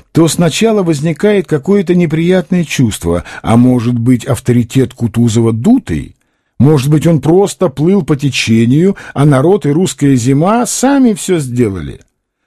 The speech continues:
Трактовка его личности Толстым, надо сказать, лежит в русле именно такого взгляда на эту историческую фигуру.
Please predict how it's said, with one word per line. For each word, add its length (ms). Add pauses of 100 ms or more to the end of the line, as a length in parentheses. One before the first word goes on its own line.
(140)
Трактовка 760
его 240
личности 640
Толстым, 580
надо 120
сказать, 480
лежит 320 (220)
в 100
русле 380
именно 560
такого 520
взгляда 540
на 120
эту 420
историческую 800
фигуру. 500